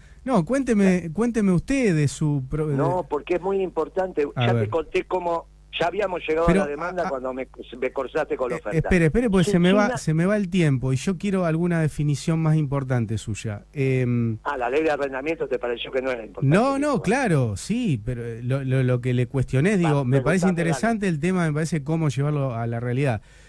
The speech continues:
Speaker 1: Eh, ¿usted
Speaker 2: Cuando
Speaker 1: considera
Speaker 2: llevarlo a la realidad tenés que tener las manos en el Congreso, así de
Speaker 1: Yo,
Speaker 2: fácil, directo,
Speaker 1: yo lo
Speaker 2: se
Speaker 1: veo,
Speaker 2: terminó.
Speaker 1: yo lo entrevisté varias veces y usted me dijo
Speaker 2: Sí.
Speaker 1: siempre, yo tengo muy presente las cosas, me dijo, para,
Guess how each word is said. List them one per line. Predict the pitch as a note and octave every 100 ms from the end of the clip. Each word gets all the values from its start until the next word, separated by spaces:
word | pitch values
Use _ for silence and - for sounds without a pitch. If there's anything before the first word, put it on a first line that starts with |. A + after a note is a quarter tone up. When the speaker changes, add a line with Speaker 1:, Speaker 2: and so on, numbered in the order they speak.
| - -
Speaker 1:
Eh, | E3 E3 D#3+ -
¿usted | G3+ G#3+ F#4
Speaker 2:
Cuando | D#4 C4+
Speaker 1:
considera | G3 F#3+ E3+
Speaker 2:
llevarlo | D3+ B2+
a | F3
la |
realidad | F#3 F3+ G3+ C4 C4 -
tenés | E3 F3
que | E3+
tener | D#3 D#3 E3
las | D3+
manos | D#3 E3 D3+
en | C3+
el | B2+
Congreso, | B2+ A#2 G#2 -
así | G2 C#3
de | B2+
Speaker 1:
Yo, | A#2
Speaker 2:
fácil, | - - -
directo, | - G#2 C4
Speaker 1:
yo |
lo | C#4
Speaker 2:
se | B3+
Speaker 1:
veo, | A#3+ G#3
Speaker 2:
terminó. | F#3+ - - - -
Speaker 1:
yo | - A#3+
lo | A3
entrevisté | F3+ E3+ F#3+
varias | F3 D#3+ C3+
veces | A2+ - G#2 - -
y | D3+
usted | - A3
me | F#3
dijo | F3+ - E3 -
Speaker 2:
Sí. | - E3+
Speaker 1:
siempre, | F3 E3 E3 -
yo | - G3
tengo | E3 C#3+ C3 A#2+ -
muy | D#3 D3
presente | C#3 B2+ B2 G#2+ A2 A2
las | G#2+
cosas, | B2 A2 A2+
me | B2
dijo, | C3 A#2+ A#2+
para, | C3+ C#3 C#3+